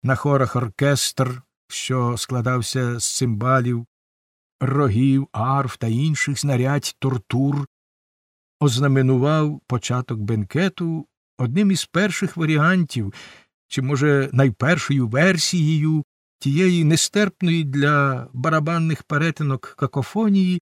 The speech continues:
яка в пізніші часи дістала назву "Щастя моє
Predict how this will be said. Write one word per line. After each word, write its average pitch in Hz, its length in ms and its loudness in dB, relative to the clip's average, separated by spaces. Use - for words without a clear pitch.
яка 135 220 -2
в 131 100 2
пізніші 165 580 0
часи 131 460 -2
дістала 165 440 -2
назву 147 600 -2
"Щастя - 680 0
моє 165 520 0